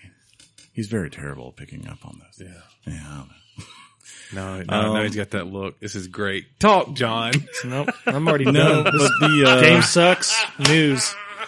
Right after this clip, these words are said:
Speaker 1: But yes, the topic is start.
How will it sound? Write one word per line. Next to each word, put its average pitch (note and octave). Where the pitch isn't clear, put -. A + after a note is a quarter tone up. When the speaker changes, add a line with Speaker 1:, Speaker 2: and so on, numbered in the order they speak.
Speaker 1:
But C3+
yes, C3
the A#2+
topic C3+
is B2
start. F3+